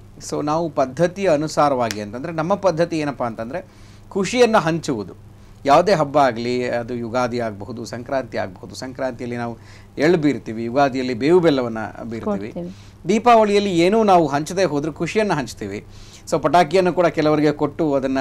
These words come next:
Speaker 1: ಅಂದ್ರೆ ಆ ಸಂಭ್ರಮವನ್ನ ಆ ತಕ್ಕನ ಹಾಗೆ ಆಚರಿಸುವಂಥದ್ದು ಒಂದು ವಾಡಿಕೆನೂ ಇದೆ. ಕೆಲವರು ಅದನ್ನ ಮಾಡ್ಕೊಂಡು ಬರ್ತಾರೆ.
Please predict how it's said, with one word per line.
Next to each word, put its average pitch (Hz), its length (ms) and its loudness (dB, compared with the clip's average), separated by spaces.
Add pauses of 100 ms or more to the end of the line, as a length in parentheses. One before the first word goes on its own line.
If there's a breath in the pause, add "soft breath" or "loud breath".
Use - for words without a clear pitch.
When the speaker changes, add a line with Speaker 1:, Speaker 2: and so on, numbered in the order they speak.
(380)
Speaker 1:
ಅಂದ್ರೆ 156 360 -2 (360 soft breath)
ಆ - 260 2
ಸಂಭ್ರಮವನ್ನ 208 580 4
ಆ 147 240 2
ತಕ್ಕನ 151 360 -4
ಹಾಗೆ 139 180 0
ಆಚರಿಸುವಂಥದ್ದು 127 960 -6
ಒಂದು 113 340 -10
ವಾಡಿಕೆನೂ 123 520 -6
ಇದೆ. 160 200 -10
ಕೆಲವರು 135 300 -4
ಅದನ್ನ 123 180 -4
ಮಾಡ್ಕೊಂಡು 104 360 -8
ಬರ್ತಾರೆ. 95 560 -12